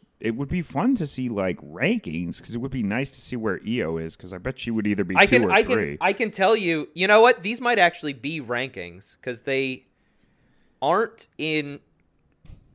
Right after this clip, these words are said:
Speaker 2: alphabetical order. So let me read these off to you.
Speaker 1: Okay.
Speaker 2: Male competitor of the year, Adam Cole, one, also in contendership.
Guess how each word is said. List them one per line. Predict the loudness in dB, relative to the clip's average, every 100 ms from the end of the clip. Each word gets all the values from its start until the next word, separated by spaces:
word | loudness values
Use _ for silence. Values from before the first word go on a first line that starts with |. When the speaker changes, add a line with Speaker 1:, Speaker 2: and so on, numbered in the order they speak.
| _ 0
Speaker 2:
alphabetical | 2 2 0 0 0 -4
order. | -2 -2 -2 -6
So | -2 0 2
let | 0
me | -2
read | -2 -6 -8
these | -6
off | -4 -4
to | -6
you. | -10
Speaker 1:
Okay. | -8 -10 -12 _ _ _ _ _ _ _ _ _ 0
Speaker 2:
Male | 4 4
competitor | 4 2 4 4
of | 0
the | 0
year, | 2 2 0 2
Adam | 2 2
Cole, | 2 4 4
one, | 2 0 -2 -6 -14 _ _
also | 0 2 2 -2
in | -2
contendership. | -8 -6 -4 -6 -2 0 0